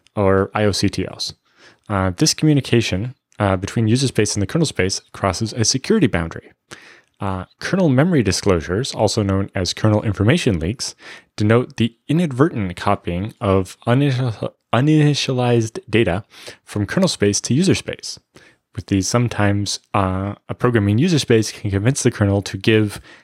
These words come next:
a chunk of memory that was in use in the kernel for something else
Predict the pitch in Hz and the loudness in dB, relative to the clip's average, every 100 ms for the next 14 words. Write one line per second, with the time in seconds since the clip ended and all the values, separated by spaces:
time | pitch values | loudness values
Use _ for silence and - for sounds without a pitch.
0 | _ 101 - 120 107 101 101 98 98 104 | _ -6 -2 -4 -2 -4 -2 -2 -2 -4
1 | - 98 - 120 104 98 98 95 107 95 | -2 -2 0 0 0 0 -2 -2 0 0
2 | 98 92 87 92 - 160 123 - | -2 -4 -4 -4 2 4 2 -4